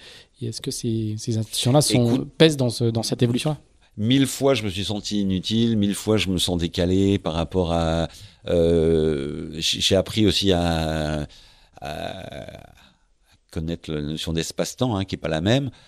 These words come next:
Speaker 2: Euh, la notion compliquée entre, on a tous, on a tous évidemment, euh, envie de s'en prendre à nos élus, euh, mais l'élu n'est pas seul. Il y a des services administratifs, il y a une gouvernance qui est, qui,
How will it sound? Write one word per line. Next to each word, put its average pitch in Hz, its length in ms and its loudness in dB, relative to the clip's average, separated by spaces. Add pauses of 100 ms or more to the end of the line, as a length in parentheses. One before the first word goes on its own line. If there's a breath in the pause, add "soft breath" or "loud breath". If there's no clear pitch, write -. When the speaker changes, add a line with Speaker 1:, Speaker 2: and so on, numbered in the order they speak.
(220 soft breath)
Speaker 2:
Euh, 80 1200 0
la 82 140 -2
notion 87 400 -2
compliquée 117 880 0
entre, 87 480 -2 (340)
on 87 140 4
a 90 60 4
tous, - 640 -6
on 95 140 0
a 92 80 2
tous - 680 -4
évidemment, 101 720 4
euh, 82 360 2
envie 90 300 -2
de - 40 -10
s'en 85 140 0
prendre 85 220 -2
à 82 40 2
nos 82 140 2
élus, 95 480 2 (500 soft breath)
euh, 85 340 2
mais 85 200 4
l'élu 87 400 4
n'est 90 160 4
pas 85 160 2
seul. 131 400 4
Il 107 80 -4
y 90 60 2
a - 20 2
des 78 100 0
services 107 540 -2
administratifs, 85 720 -4
il - 60 -2
y - 20 -2
a - 20 -2
une 76 320 -4
gouvernance 101 1120 -4
qui 85 260 -2
est, - 20 -4
qui, - 240 -12